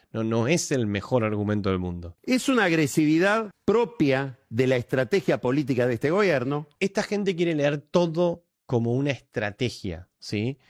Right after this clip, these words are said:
Speaker 1: Porque piensan que todo está planeado y que alguien mueve los hilos y todo lo demás, cuando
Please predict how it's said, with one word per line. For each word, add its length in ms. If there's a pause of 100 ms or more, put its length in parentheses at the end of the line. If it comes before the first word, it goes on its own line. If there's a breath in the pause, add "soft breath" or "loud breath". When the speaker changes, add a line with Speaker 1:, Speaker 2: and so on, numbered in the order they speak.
(300 soft breath)
Speaker 1:
Porque 260
piensan 440
que 140
todo 260
está 280
planeado 720
y 80
que 120
alguien 260
mueve 260
los 320
hilos 580
y 60
todo 140
lo 80
demás, 340 (720 loud breath)
cuando 1080